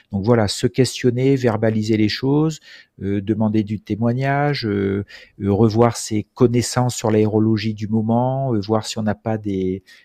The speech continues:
des croyances ou des blocages sur la technique, par exemple, en se disant : « Non, c'est comme ça qu'il faut faire », et puis là, on voit que peut-être pas. Voilà, mettre des doutes sur, sur ce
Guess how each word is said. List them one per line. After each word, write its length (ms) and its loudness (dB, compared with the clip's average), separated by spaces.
des 100 -2
croyances 960 -2
ou 60 -10
des 160 -4
blocages 840 2
sur 260 -8
la 100 -2
technique, 600 -4
par 120 -4
exemple, 380 -4
en 40 -4
se 60 -6
disant : « 240 -2
Non, 180 0
c'est 160 -8
comme 160 -6
ça 140 -6
qu'il 160 -16
faut 140 -10
faire », 280 -4
et 60 -6
puis 160 -8
là, 100 -2
on 80 0
voit 220 -2
que 160 -18
peut-être 340 -4
pas. 240 -4
Voilà, 220 2
mettre 240 4
des 180 6
doutes 280 2
sur, 260 -4
sur 500 -14
ce 160 -14